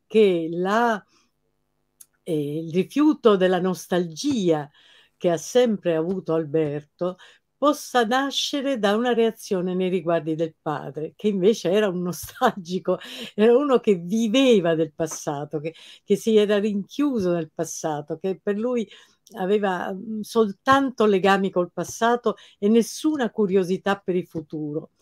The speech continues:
E questo li distingueva. Alberto invece era molto curioso del futuro, tant'è vero che si circondava di giovani e, ed era proiettato verso il futuro, no?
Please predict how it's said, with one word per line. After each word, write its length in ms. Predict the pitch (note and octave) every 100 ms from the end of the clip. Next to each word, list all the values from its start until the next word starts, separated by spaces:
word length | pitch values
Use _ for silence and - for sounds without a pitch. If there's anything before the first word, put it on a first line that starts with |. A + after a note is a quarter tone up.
| _ _
E 140 | F#3 -
questo 300 | F#3 - F#3+
li 140 | F#3
distingueva. 840 | E3 D3+ - E3+ F3+ G#3 F3 D3+ - _
Alberto 420 | E3 D3+ F3 F3
invece 300 | F3 E3+ F3+
era 120 | E3
molto 880 | E3+ F3 A#3+ C4 G#3 D#3+ D3 - D3+ -
curioso 480 | F3+ E3+ F#3 D#3+
del 100 | D#3+
futuro, 500 | D3+ F3 C#4 D4+ C4+ - - -
tant'è 340 | - D#3+ D#3 A#3+
vero 220 | F3 G#3
che 60 | A3+
si 180 | F#3+
circondava 640 | D#3+ D3+ - E3 E3+ F3+ E3+
di 160 | C#3+
giovani 580 | D3 G3 G#3 D3+ D3 D3 _ _ _ - - _
e, 360 | A#3 G#3 - -
ed 220 | G3 F#3
era 260 | G#3+ A3+
proiettato 1040 | G3+ - B3+ A3+ A3+ - - B3 E3+ D#3 D#3
verso 300 | D#3+ D3+ E3
il 100 | D#3+
futuro, 580 | E3+ D#3 D#3 C#3 D#3
no? 220 | D#3+ E3+